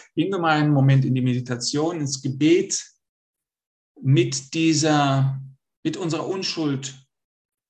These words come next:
und Ehrlichkeit. Und du kannst alles in diesem Moment mit hineinnehmen, was du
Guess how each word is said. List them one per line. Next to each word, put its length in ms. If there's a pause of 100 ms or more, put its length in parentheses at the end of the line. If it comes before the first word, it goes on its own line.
(360)
und 240
Ehrlichkeit. 1000 (1700)
Und 260
du 100
kannst 280
alles 280
in 120
diesem 200
Moment 420
mit 180
hineinnehmen, 680
was 360
du 560